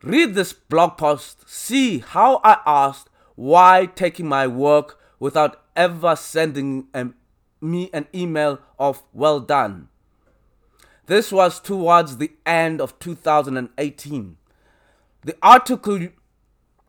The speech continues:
you can use a search engine. It is called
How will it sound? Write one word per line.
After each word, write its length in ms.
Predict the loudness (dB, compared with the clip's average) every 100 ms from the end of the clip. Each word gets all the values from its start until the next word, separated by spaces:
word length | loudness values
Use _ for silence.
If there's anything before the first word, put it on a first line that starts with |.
| _
you 140 | -12 -6
can 160 | -4
use 180 | -2 -2
a 80 | -2
search 360 | 0 0 0 0
engine. 540 | -2 -2 -6 -8 -10 _ _ _ _ _ _ _ _ _ _ _ _ _
It 200 | -6 -4
is 160 | -6 -4
called 500 | 4 6 6 4